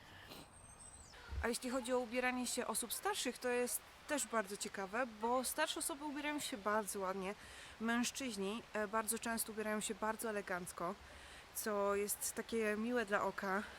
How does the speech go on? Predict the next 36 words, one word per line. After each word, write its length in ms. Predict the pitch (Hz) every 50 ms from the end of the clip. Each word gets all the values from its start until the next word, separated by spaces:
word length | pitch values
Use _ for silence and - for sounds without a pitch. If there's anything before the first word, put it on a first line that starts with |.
| - - - - 180 -
Noszą 400 | 196 226 226 240 233 - 240 214
takie 260 | 202 202 - - 208
fragmenty 680 | 202 - 220 202 202 214 214 220 214 - 226 214 202 196 -
kratki 440 | - - 214 196 - - - - 190
szkockiej, 580 | - - - 185 - - - - 190 185 202
na 100 | 202 196
przykład 320 | 190 - - - - 190 -
w 40 | -
jakichś 240 | - - - -
marynarkach 520 | 208 196 190 190 196 190 196 - 214 190 -
czy 100 | - -
kurtkach. 480 | - - 196 185 - - - 180 190 - - - - - - - - - - - -
Potrafią 420 | 233 233 - 247 233 - 247 240
zakładać 340 | 220 226 - 233 226 220 220
takie, 460 | - 220 - 226 226 220 214 214 - - -
takie 180 | - 202 - 220
fajne, 460 | - - 226 226 233 226 220 214 214
eleganckie 680 | - 214 214 - 220 220 220 214 - - 233 220 214 202 - - - - - - - - - - -
berety 540 | - 226 226 233 220 208 - 208 185 202 226 - - - - - - - - - - -
albo 280 | - 208 208 202 202 214
jakieś 240 | 208 202 - 202 -
szaliki. 560 | - 233 226 214 208 196 - - 180 185 220 - - - - - - - - -
Naprawdę 380 | 233 226 214 247 262 240 247 254
starsze 320 | 247 - 285 302 - 285
osoby 240 | 269 269 269 233 233
ubierają 320 | 240 220 233 226 226 220
się 120 | 220 - 226
bardzo 280 | 202 202 196 185 202
ładnie 240 | 185 180 175 185 185 185
według 300 | 190 180 180 180 - -
mnie 260 | 202 208 233 269 277 - - - - - - - - -
i 100 | 240 226
tak 180 | 262 254 247
samo 360 | - 254 240 233 240 240 262
starsze 320 | 254 - 254 233 - - 269
kobiety 480 | - 311 330 370 349 - 233 202 208